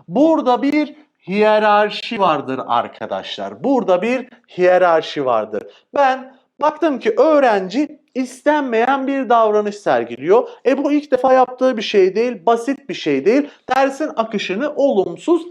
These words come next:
etkilemiyor. Ne yapacağım? Önce öğrenciyle göz teması kuracağım. Baktım ki göz teması işe yaramıyor.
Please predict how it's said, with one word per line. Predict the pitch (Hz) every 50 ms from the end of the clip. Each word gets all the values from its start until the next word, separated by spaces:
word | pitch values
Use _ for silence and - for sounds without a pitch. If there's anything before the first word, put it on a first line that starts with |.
| -
etkilemiyor. | - 262 254 - - 214 190 175 156 139 131 127 165 226
Ne |
yapacağım? | 294 302 277 - - - - 104 - - _ _ _ -
Önce | 285 349 339 277 208 170 180 196 208 202 - - - _ _ _
öğrenciyle | 247 302 320 311 285 247 208 175 160 165 226 247 247
göz | 208 202 190 180 - -
teması | 185 151 135 117 110 - - -
kuracağım. | - 107 101 92 - - - _ _ _ _ _ _ _ - - _ _ -
Baktım | 233 254 254 254 - 339
ki | 311 311 277
göz | 285 294 294 294 294
teması | 294 269 254 254 247 247 240 247 277
işe | 269 269 - 294 277
yaramıyor. | 262 247 233 196 185 196 254 320